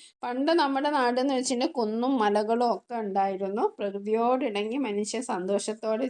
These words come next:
ജീവിച്ചു. എന്നാൽ ക്രമേണ മനുഷ്യൻ്റെ മനസ്സിൽ എന്തായി? ആ, സ്വാർത്ഥ താല്പര്യങ്ങൾ കൂടി. അപ്പം സ്വന്തം ആവശ്യങ്ങൾക്ക് വേണ്ടി കുന്നിടിച്ചു,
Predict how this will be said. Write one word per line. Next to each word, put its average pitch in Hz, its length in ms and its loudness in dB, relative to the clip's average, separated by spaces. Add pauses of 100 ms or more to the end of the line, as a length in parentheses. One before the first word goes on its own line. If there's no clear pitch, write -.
ജീവിച്ചു. 208 460 -4 (380)
എന്നാൽ 320 280 -2 (160)
ക്രമേണ 262 400 0 (160)
മനുഷ്യൻ്റെ 254 460 0 (100)
മനസ്സിൽ 233 380 0
എന്തായി? 208 420 4 (440)
ആ, 185 240 -6
സ്വാർത്ഥ 220 340 0 (120)
താല്പര്യങ്ങൾ 208 600 -2 (120)
കൂടി. 180 280 -4 (300)
അപ്പം 269 220 -12 (400)
സ്വന്തം 226 300 -2 (140)
ആവശ്യങ്ങൾക്ക് 220 640 0
വേണ്ടി 202 280 2 (420)
കുന്നിടിച്ചു, 214 680 -2